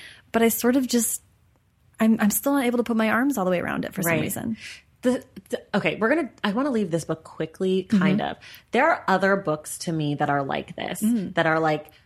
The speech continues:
Speaker 2: really popular. People, like, love them, are obsessed with them, do really well. And then I read them and I'm like, "I don't get it."
Speaker 1: Mm.
Speaker 2: And I'm so curious what that is.
Speaker 1: Yeah.
Speaker 2: And I think everybody has that.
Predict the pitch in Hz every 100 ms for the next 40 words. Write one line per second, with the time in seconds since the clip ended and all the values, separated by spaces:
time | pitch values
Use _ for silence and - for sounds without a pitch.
0 | _ _ _ - 151 214 233 247 - 185
1 | 165 - 160 160 151 156 - - 196 196
2 | 196 175 156 - 147 139 160 170 156 -
3 | 147 151 156 151 - - - 170 - 170
4 | 156 151 151 160 143 165 170 202 185 151
5 | 147 151 - 165 165 190 196 196 330 -
6 | 160 156 160 156 156 151 - 151 156 147
7 | 147 _ - 143 - - 214 196 175 175
8 | - - _ - 208 208 202 202 - 214
9 | 220 277 - - - 165 170 156 156 -
10 | - _ 147 135 160 156 143 135 131 143
11 | - - 202 220 302 285 - 269 269 330
12 | - 190 190 226 180 165 135 147 143 -
13 | 139